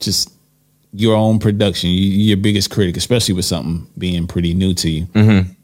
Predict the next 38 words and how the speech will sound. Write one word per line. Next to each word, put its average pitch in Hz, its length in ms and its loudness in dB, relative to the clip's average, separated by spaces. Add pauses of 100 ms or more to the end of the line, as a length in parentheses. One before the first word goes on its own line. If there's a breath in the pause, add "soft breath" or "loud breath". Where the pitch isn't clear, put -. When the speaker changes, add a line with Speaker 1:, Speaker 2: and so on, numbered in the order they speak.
(100)
Speaker 2:
Yeah, 87 220 2
Speaker 1:
But 85 80 -4
the 87 140 2
one, 131 160 4
Speaker 2:
definitely. 76 240 0
Speaker 1:
one 110 180 0
question 107 380 0
I 98 60 2
wanted 95 320 2
to, 90 400 0 (220)
to, - 160 -2
um, 90 400 -2
ask 87 360 0
you 90 80 2
though, 87 280 2
it 98 140 2
was, 101 300 2
it 110 80 2
was 110 160 0
in 107 100 4
regards 95 540 0
to 98 120 2
just 95 300 0
your, 90 340 2
um, 87 240 0
you 113 80 4
said 117 220 2
something 104 260 0
on 90 200 0
Do 104 280 2
Good 85 240 -2
Part 90 280 -2
One. 87 260 -2
I 87 220 0
know 98 140 2
we're 196 160 4
here 98 180 2
for 87 380 2